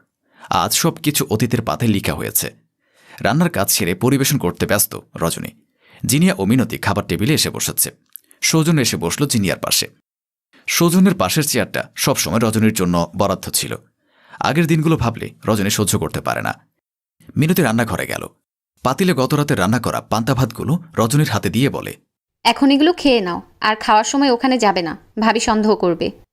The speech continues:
Speaker 2: "তুমি আমাকে এভাবে বলতে পারলে মিনতি? আমার ভাই ও ভাবির মাঝে তোমার জন্য যেন কোনো ঝামেলা না হয়,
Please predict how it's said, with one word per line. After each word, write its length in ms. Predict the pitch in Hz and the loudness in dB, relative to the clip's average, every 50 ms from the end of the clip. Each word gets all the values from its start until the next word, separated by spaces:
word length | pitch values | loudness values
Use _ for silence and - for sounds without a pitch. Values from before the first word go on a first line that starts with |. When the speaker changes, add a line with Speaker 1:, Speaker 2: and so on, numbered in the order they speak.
| _ _ _ _ _ _ _ _ _ _ _ _ _ _ _ _ _ _ _ _ | _ _ _ _ _ _ _ _ _ _ _ _ _ _ _ _ _ _ _ _
Speaker 2:
"তুমি 240 | - 262 254 262 269 | 2 4 4 6 6
আমাকে 320 | 262 269 277 269 - 294 269 | 4 2 2 2 2 2 4
এভাবে 260 | 247 269 254 294 285 | 4 2 2 2 2
বলতে 280 | 233 233 233 226 - | 4 2 2 2 0
পারলে 300 | 285 - 311 320 320 285 | 0 2 4 4 4 4
মিনতি? 460 | 240 226 226 233 233 233 - 285 339 392 - - - _ | 4 4 4 2 2 2 2 0 0 0 -4 -10 -20 _
আমার 280 | - 226 247 262 277 285 | -2 0 2 2 2 2
ভাই 280 | 254 254 247 240 254 269 | 2 2 2 2 0 0
ও 60 | 285 | 0
ভাবির 340 | 254 240 247 220 254 277 294 | 0 0 0 0 0 2 2
মাঝে 340 | 339 320 - - 247 330 427 | 2 2 2 2 2 2 4
তোমার 240 | 254 247 262 277 262 | 4 4 2 2 2
জন্য 240 | 294 311 320 320 | 2 2 2 2
যেন 200 | 277 311 302 311 | 2 2 2 2
কোনো 180 | 311 330 320 320 | 2 2 2 2
ঝামেলা 380 | 247 240 240 220 226 233 240 247 | 2 2 2 2 4 4 4 2
না 140 | 226 196 | 2 0
হয়, 240 | 190 190 190 180 - | -2 -2 -4 -4 -6